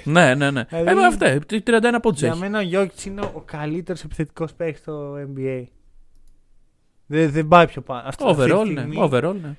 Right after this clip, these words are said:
Speaker 2: είναι με διαφορά ο καλύτερος επιθετικός
Speaker 1: Ναι,
Speaker 2: παίκτης.
Speaker 1: αλλά δείχνει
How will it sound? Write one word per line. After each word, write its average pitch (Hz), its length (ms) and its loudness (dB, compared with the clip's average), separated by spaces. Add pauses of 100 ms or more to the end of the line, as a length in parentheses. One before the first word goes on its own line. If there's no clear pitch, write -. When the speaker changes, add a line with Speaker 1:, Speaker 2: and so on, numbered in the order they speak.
(120)
Speaker 2:
είναι 170 240 -10
με 180 120 -8
διαφορά 170 540 0
ο 160 40 0
καλύτερος 127 380 -6
επιθετικός 123 540 -8
Speaker 1:
Ναι, - 60 -18
Speaker 2:
παίκτης. 170 200 -4
Speaker 1:
αλλά 156 360 -2 (240)
δείχνει 185 720 -4